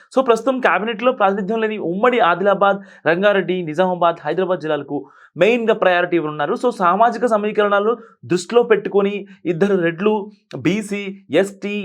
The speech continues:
ఎస్సీ, మైనారిటీ వర్గాల నుంచి ఒక్కొక్కరిని క్యాబినెట్లో తీసుకునే అవకాశాలు ఉన్నాయి. డిసెంబర్ ఏడవ తేదీతో కాంగ్రెస్ అధికారంలోకి వచ్చి ఏడాది పూర్తి కానుంది. So, ఇంతకాలం క్యాబినెట్ విస్తరణ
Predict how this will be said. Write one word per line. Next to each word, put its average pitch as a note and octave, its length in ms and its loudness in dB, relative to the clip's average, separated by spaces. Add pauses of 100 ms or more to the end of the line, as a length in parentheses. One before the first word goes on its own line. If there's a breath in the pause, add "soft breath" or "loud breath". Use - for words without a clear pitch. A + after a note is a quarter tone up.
ఎస్సీ, G3 460 -4
మైనారిటీ G#3 540 0
వర్గాల E3 360 -4
నుంచి D#3 460 -6 (240 loud breath)
ఒక్కొక్కరిని G#3 540 2
క్యాబినెట్లో E3+ 420 -2
తీసుకునే D3+ 320 -8
అవకాశాలు C3+ 360 -6
ఉన్నాయి. F#2+ 300 -12
డిసెంబర్ A3+ 340 2
ఏడవ G3+ 320 6
తేదీతో G3+ 500 2
కాంగ్రెస్ G3 480 0
అధికారంలోకి F3+ 500 0
వచ్చి F3 340 -2 (240 loud breath)
ఏడాది G3+ 340 4
పూర్తి G3 340 0
కానుంది. D#3+ 480 -2
So, F3 180 -2
ఇంతకాలం G3+ 540 0 (220 loud breath)
క్యాబినెట్ G3 340 2
విస్తరణ G3 340 2